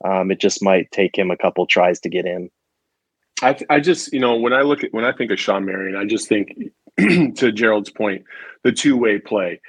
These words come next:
Speaker 2: and the fact that, you know, we, we always talk about how DeAndre Ayton currently never really gets plays designed for him. Um, and Shawn Marion was definitely much of the same way. He was,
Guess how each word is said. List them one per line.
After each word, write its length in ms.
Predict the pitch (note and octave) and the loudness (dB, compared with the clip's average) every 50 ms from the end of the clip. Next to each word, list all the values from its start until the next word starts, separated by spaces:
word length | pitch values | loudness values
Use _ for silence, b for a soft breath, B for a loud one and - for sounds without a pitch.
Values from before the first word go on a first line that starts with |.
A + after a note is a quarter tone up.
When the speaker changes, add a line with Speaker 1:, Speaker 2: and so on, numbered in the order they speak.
| B B B - | B B B -4
Speaker 2:
and 200 | C#3+ D3+ E3 E3 | 0 0 2 2
the 80 | D3+ C#3 | 2 0
fact 380 | - - C3 A#2+ A#2+ A#2 - - | 2 2 2 2 2 2 0 0
that, 200 | A2+ G#2 F#2 G2 | 0 0 0 -2
you 100 | C3 C3+ | -2 -2
know, 100 | A2+ B2+ | -2 -2
we, 140 | E3+ G#2 | -2 -4
we 180 | D3 F#3 A3+ A3+ | -4 -4 -2 0
always 260 | G3+ C#3+ A#2+ G#2+ - | 2 2 2 2 2
talk 160 | - A#2 A2 | 2 2 2
about 300 | G2+ G2 G#2+ G#2 - - | 4 4 4 2 2 2
how 140 | A2 G#2+ G2+ | 0 0 0
DeAndre 680 | G2 G2 G2+ G#2 G#2 G#2 G#2 G2 G2 F#2 F#2+ G2+ G#2+ | 0 0 -2 0 0 -2 -2 -2 -2 0 0 2 0
Ayton 320 | G#2 F2 F2+ F2 F2 E2+ b b b b b b _ - | 0 -2 -6 -10 -20 -20 b b b b b b _ -8
currently 680 | - - A#2 A2+ G#2+ G2 F2 F2+ F2+ E2+ E2 E2 E2 - | -2 2 2 4 4 2 0 -2 -2 -2 -2 -4 -4 -4
never 300 | G2+ G#2+ A2 A2+ A2 G#2+ | -2 0 2 2 4 4
really 260 | G#2 G2+ G#2+ G#2 G2+ F#2 | 4 4 4 4 4 4
gets 180 | G#2 G2+ - - | 2 0 0 -2
plays 320 | - - G#2+ G#2 G2+ F#2 | -2 2 2 2 2 2
designed 500 | - G2 F2+ F2 G#2 G2+ G2+ G2 G2 G2 | 0 -2 0 2 4 4 4 2 0 -4
for 160 | - F#2 F2 | -4 -4 -2
him. 200 | E2+ E2 E2+ D#2+ b b b b b _ _ - | -2 -4 -6 -8 b b b b b _ _ -6
Um, 460 | F2+ E2+ E2+ E2+ E2+ E2+ E2 E2+ - - - | -4 -2 -2 -2 -2 -4 -6 -8 -12 -6 -2
and 540 | G2+ G2+ G2+ G2 G2 G2 F#2+ G2 G2 G#2 - | 0 2 2 2 2 0 0 -2 -4 -4 -4
Shawn 260 | - - C3 C3 A#2 | -2 0 2 2 2
Marion 320 | G#2+ G#2+ G#2+ G#2 G2 F#2 F2 | 4 4 4 4 2 0 -2
was 140 | F2 E2+ - | -4 -8 -2
definitely 440 | - B2 A2+ A2 - G2+ F#2 F2+ | 0 0 0 0 0 -4 -4 -2
much 220 | F#2+ G2+ G2 - - | -2 -2 -2 -2 -4
of 80 | E3+ | -6
the 80 | - - | -6 -4
same 300 | - A2 G2 F2 F2+ F#2 | -2 -2 -2 0 0 0
way. 280 | F#2 F#2 F2 D#2+ D#2+ - | 0 0 0 0 -2 -4
He 160 | G#2 G#2 G#2 | -2 -2 0
was, 320 | G2+ G#2 G2 G2 - b | 2 0 0 -2 -6 b